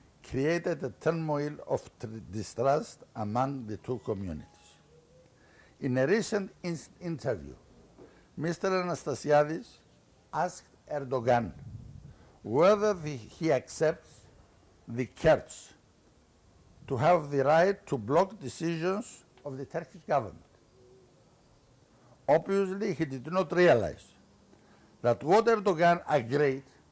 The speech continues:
was a federal solution in Cyprus and not in Turkey. After Crans-Montana,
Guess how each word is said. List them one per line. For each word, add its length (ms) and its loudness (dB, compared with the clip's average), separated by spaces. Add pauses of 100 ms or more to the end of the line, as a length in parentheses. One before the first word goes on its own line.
(800)
was 200 0
a 60 -4
federal 420 -2
solution 520 -4
in 80 -6
Cyprus 580 0
and 160 -8
not 160 -6
in 180 -14
Turkey. 140 -12 (2750)
After 340 2
Crans-Montana, 880 0